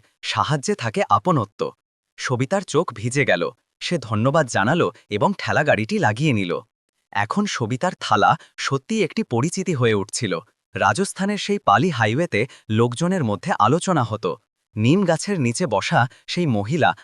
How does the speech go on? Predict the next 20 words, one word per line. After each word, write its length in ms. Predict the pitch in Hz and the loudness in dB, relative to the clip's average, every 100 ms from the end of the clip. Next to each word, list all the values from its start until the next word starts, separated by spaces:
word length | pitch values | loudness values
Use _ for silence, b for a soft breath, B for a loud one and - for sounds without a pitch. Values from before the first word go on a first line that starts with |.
| B | B
আর 160 | - 156 | 0 2
তার 220 | - 202 | 2 2
খাবার 320 | - 123 123 170 | 0 2 2 2
ঘরের 300 | 104 110 101 | 2 0 2
মতো। 260 | 92 82 80 - _ _ _ _ - | -2 -4 -6 -8 _ _ _ _ -10
খাবার 320 | - 113 175 175 | 0 4 4 2
ঘরের 340 | 110 131 208 | 2 2 4
মতো 220 | 147 - | 0 0
লাগে। 300 | 104 87 85 - _ _ _ - | 0 0 -2 -10 _ _ _ -6
কিন্তু 220 | 175 196 | -4 -4
যেমন 380 | 127 107 104 160 175 | -6 -4 -2 -2 -2
যেমন 260 | 180 190 | -2 -2
সবিতার 500 | 185 - 107 120 147 147 | -4 -4 -6 -4 -4 -4
পরিচিতি 520 | 98 107 127 170 170 | -6 -6 -6 -6 -4
বাড়তে 340 | 98 98 185 | -4 -4 -4
লাগল, 260 | 165 98 92 143 b b _ | -4 -4 -4 -6 b b _
তেমনি 300 | 156 190 220 | -2 0 0
সমাজের 500 | 208 120 120 139 180 170 | -2 -2 -2 -2 -4 -6
কিছু 220 | 190 196 | -6 -4
মানুষের 520 | 131 90 127 - 139 | -2 -2 -4 -2 -4